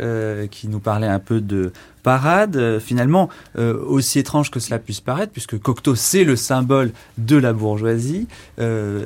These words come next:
et ben finalement c'est peut-être avec lui que Picasso, euh, va être, euh, le plus proche pendant les années qui vont suivre.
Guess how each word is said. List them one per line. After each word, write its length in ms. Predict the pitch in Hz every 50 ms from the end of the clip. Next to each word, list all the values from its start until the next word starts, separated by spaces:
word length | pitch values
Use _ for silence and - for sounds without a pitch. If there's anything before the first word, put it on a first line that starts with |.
| - - -
et 60 | 120
ben 140 | 135 175 190
finalement 380 | 190 - 165 139 127 156 226 277
c'est 140 | - -
peut-être 420 | - - - 185 - 311 277 - 214
avec 300 | 185 156 139 - - -
lui 160 | 202 254 285 - - - - - -
que 120 | - 175
Picasso, 720 | 170 170 - - - 139 123 113 - - 220 247 247 214 - -
euh, 320 | 127 123 123 120 113 110 110 107
va 160 | 120 135 190
être, 240 | 202 - - - 127
euh, 220 | 110 110 110 104 -
le 220 | 104 131 190 214
plus 160 | 208 - 208
proche 360 | - - - 185 233 - - - - - - - _ -
pendant 220 | - 120 151 175
les 160 | 151 120 110
années 180 | 120 127 - 104
qui 140 | - - 123
vont 140 | 117 110
suivre. 440 | 104 - - 120 110 107 104 101 98